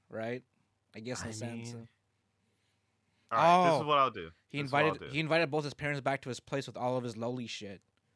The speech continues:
Speaker 1: They're having a nice dinner
Speaker 2: Uh.
Speaker 1: together. See, Kevin, I mean, <laughs> see, Jeron, this is, this is the kind of relationship you need with you,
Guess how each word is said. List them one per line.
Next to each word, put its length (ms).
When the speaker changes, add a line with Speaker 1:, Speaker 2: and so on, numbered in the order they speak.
Speaker 1:
They're 100
having 200
a 40
nice 200
dinner 180
Speaker 2:
Uh. 40
Speaker 1:
together. 420
See, 160
Kevin, 280
I 40
mean, 200
<laughs> 240
see, 260
Jeron, 400
this 140
is, 140
this 140
is 60
the 60
kind 140
of 60
relationship 340
you 100
need 360
with 180
you, 220